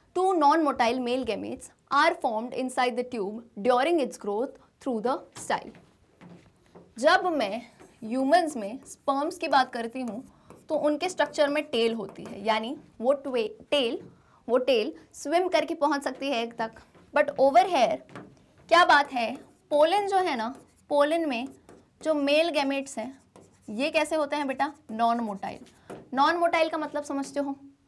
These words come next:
ये मूव नहीं कर सकते, तभी पोलन ट्यूब मदद करता है इनको पहुंचाने में। So two non-motile male gametes are formed inside the tube during its growth through the style। After reaching the ovary,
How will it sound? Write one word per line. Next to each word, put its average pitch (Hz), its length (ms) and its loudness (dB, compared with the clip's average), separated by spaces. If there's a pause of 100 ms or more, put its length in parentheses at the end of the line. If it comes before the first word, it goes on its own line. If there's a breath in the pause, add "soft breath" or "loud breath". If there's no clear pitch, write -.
ये 320 60 2
मूव 294 280 4
नहीं 277 200 0
कर 220 120 -6
सकते, - 320 -12
तभी 269 460 0 (680 soft breath)
पोलन 339 340 4
ट्यूब 339 220 -2
मदद 277 220 0
करता 247 280 -6
है 262 220 -6
इनको 233 300 -2
पहुंचाने 269 560 -4
में। 254 140 -12 (760 soft breath)
So - 80 -8
two 339 320 -2
non-motile 294 720 0
male 262 160 -4
gametes 208 360 -8
are 285 240 0
formed 349 520 0 (100)
inside 247 420 -2
the 202 100 -8 (120)
tube 254 260 -4 (600 soft breath)
during 339 380 6
its 233 120 -8
growth 220 300 -4
through - 300 -10
the 185 160 -2 (460)
style। - 260 -2 (580)
After 349 300 2
reaching 349 400 -2
the - 120 -2
ovary, 262 440 -2